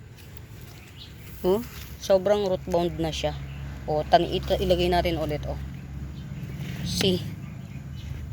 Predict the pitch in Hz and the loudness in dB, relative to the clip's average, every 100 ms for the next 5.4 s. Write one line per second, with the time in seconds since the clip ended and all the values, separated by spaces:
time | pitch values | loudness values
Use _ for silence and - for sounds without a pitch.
0 | - - - - - - - - 151 147 | -8 -8 -8 -10 -12 -12 -10 -6 -4 -2
1 | 139 - - - 269 269 269 254 240 233 | -4 -4 0 2 4 6 6 8 6 4
2 | - 170 160 170 160 - - - - - | 6 6 6 4 2 -6 -16 -16 -16 -18
3 | - - 233 233 233 226 226 202 185 185 | -12 -6 -2 0 2 4 6 6 6 6
4 | 185 175 170 165 156 156 151 - 180 170 | 4 2 0 2 2 2 -2 -4 -2 0
5 | 165 160 160 160 | 2 2 2 0